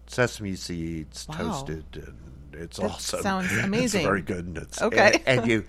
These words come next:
Speaker 1: and when you have chilies and ice cream, you, you taste it and you go, "Oh, this is all this nice, good flavors," and, and then if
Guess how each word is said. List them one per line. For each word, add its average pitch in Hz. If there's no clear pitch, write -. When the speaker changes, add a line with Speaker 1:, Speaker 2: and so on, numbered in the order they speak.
Speaker 1:
and 104
when 110
you 104
have 101
chilies 110
and 80
ice 90
cream, 92
you, 76
you 71
taste -
it 104
and -
you 80
go, -
"Oh, 98
this -
is -
all 98
this 90
nice, 101
good 104
flavors," 117
and, 87
and 104
then 101
if 95